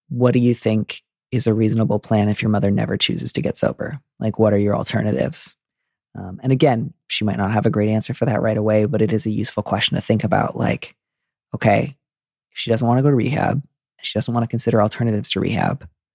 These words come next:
what are my alternatives to doing this forever?" So I think that's all I've got on this one. I'm really sorry. Again, just, you know, you can encourage her on some fronts. Don't belabor any points if she seems kind of overwhelmed.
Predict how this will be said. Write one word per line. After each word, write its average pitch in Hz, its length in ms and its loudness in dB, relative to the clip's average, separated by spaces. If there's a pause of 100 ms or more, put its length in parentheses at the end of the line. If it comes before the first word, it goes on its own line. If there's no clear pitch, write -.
(420)
what - 80 2
are 165 40 4
my 139 180 4
alternatives 107 600 -4
to 107 440 -4
doing 110 240 4
this 101 160 -2
forever?" - 480 -6 (920)
So 101 360 2 (840)
I 160 60 2
think 220 240 2
that's 233 180 -2
all 180 160 0
I've 156 140 0
got 143 180 2
on 165 120 4
this 175 180 0
one. 180 160 2
I'm 160 80 2
really 160 180 0
sorry. 143 440 2
Again, 143 360 2
just, 135 220 -4 (100)
you 139 140 0
know, 113 280 -2
you - 100 -8
can 135 120 4
encourage 139 440 0
her 151 80 0
on 147 120 2
some 131 220 0
fronts. 135 500 0 (320)
Don't 123 180 0
belabor 127 360 2
any 135 180 2
points 127 380 0
if - 80 -6
she 131 160 -6
seems 120 360 -2
kind 123 180 -4
of 123 80 -4
overwhelmed. 123 720 2